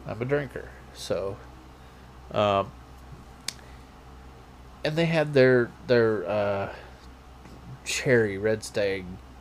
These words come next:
wild cherry, or whatever, whatever cherry flavor was. And that was f-, okay. Uh, but still, if I wanna m-,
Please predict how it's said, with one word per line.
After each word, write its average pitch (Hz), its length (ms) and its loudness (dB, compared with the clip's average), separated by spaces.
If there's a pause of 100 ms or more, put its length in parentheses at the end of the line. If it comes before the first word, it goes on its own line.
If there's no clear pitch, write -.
wild 101 260 -4
cherry, 95 300 -6
or 92 40 -6
whatever, 107 380 4
whatever 107 340 2
cherry 90 240 -8
flavor 92 300 -10
was. 90 260 -8 (640)
And 185 80 -6
that 240 100 -2
was - 180 2
f-, - 260 -16 (160)
okay. 117 540 0 (500)
Uh, 104 300 -6 (180)
but 143 160 4
still, 113 340 2
if 113 100 -4
I 127 40 4
wanna 123 200 6
m-, 113 460 -10